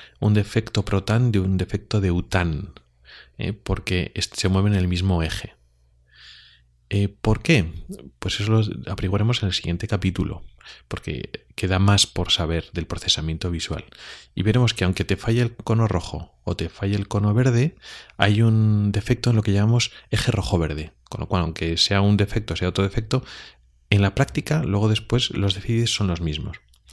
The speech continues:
Y si tienes un defecto en el tercer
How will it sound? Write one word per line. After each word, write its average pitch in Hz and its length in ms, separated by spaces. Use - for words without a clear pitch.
Y 147 320
si 101 360
tienes 110 340
un 120 80
defecto 110 800
en 90 300
el 82 320
tercer 95 580